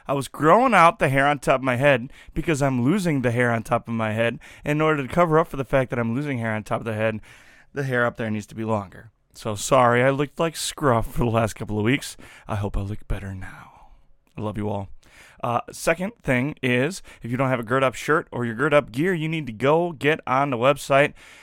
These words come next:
and order some. The website is slowly but surely being updated. I'm trying to be consistent about, um, getting those things up there. Every time I talk about a resource here, I'm putting it up there.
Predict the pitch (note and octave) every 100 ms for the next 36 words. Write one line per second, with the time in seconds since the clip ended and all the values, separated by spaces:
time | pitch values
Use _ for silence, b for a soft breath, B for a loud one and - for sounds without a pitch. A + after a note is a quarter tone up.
0 | B - A#2 A2+ C#3+ C#3 A2+ - G#2+ G#2
1 | A#2 C#3+ - C#3+ B2+ G#2+ - - - A3
2 | A3+ A#3 F#3+ F3 F3+ E3 E3 D3 D3 B2+
3 | B2 A#2 A#2+ C3+ D3+ D3+ B2 - G#2+ B2+
4 | - A#2 A2+ A#2+ - B B B - B2
5 | G#2+ D3+ D3 C3 - B2 G#2+ D3+ - D3+
6 | D#3 E3+ C#3+ C3 B2+ A2 A#2 A2 B2 -
7 | A#2 - D3+ E3 - G#2+ - D3 D3 C3
8 | A#2+ A2+ A#2 C#3 G3